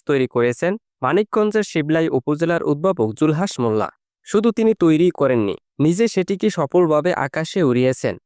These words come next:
নজরকাড়া এই নান্দনিক ডিজাইনের উড়োজাহাজ সচরাচর যা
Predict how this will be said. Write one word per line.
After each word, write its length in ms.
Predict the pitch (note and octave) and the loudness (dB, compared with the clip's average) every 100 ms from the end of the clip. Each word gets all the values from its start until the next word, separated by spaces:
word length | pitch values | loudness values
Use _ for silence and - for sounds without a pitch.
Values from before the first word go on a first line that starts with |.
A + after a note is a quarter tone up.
| _ | _
নজরকাড়া 560 | B2+ D#3+ A3+ A#3 A3+ A3 G3 | -2 0 0 0 -2 -2 0
এই 120 | E3 | 0
নান্দনিক 500 | B2+ C3+ C#3 F#3+ F#3+ | 0 0 0 0 -2
ডিজাইনের 480 | C#3 C#3 E3 F3 C3 | -2 0 0 0 0
উড়োজাহাজ 500 | - C3+ D3+ F3+ F#3 | 0 0 0 -2 -4
সচরাচর 560 | - E3+ G3 G#3 - A2+ | -4 -4 -2 -2 -2 -4
যা 180 | A#2 | -2